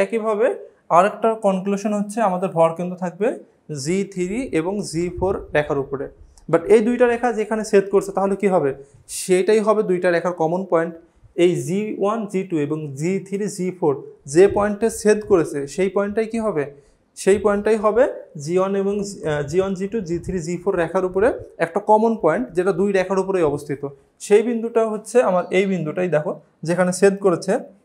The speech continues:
এই বিন্দুকে যদি আমি লিখি, এই যে ছেদ বিন্দুকে যদি জি লিখি, red color যেখানে ছেদ করেছে, তাহলে এবিসিডি এই চতুর্ভুজের জি বিন্দুটাই হবে ভরকেন্দ্র। এটাই হচ্ছে আমাদের লেখচিত্র পদ্ধতিতে একটা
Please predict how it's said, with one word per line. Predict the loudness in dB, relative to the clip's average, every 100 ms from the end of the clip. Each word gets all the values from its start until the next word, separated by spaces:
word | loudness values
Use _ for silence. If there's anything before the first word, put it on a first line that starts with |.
| _ _ _ _ -20 -20 _ 2
এই | 2
বিন্দুকে | 2 -2 -2 -2 0
যদি | 0 0
আমি | -2
লিখি, | -6 -6 -6 -6 -12 _ _ -6
এই | -4
যে | -4 -4
ছেদ | -4 -4
বিন্দুকে | -6 -6 -6 -6 -8
যদি | -8 -6 -2
জি | 0 0
লিখি, | -2 -8 -10 -12 -6 -2
red | -2 2
color | 2 2 -2
যেখানে | -8 -8 -4
ছেদ | -2 -2 -2
করেছে, | -4 -2 -2 -2 -4 -20 _ -4
তাহলে | -2 2 2 0 -6 -10 2 4
এবিসিডি | 4 2 -2 -4 -4 -4 -4 -6 -6 -4 2
এই | 2 2 -2
চতুর্ভুজের | 0 0 -2 -2 -2 -2 -4 -14 -20 -10 -2
জি | -2 0
বিন্দুটাই | -2 -2 -2 0 0
হবে | 0 0 0
ভরকেন্দ্র। | -2 -2 -6 -8 -8 -4
এটাই | -2 -2 -4
হচ্ছে | -8 -4 -2
আমাদের | -2 -4 -10 -20 -4 -2
লেখচিত্র | -2 -4 -6 -6 -2
পদ্ধতিতে | -2 -2 -6 -6 -4 -4 -6
একটা | -8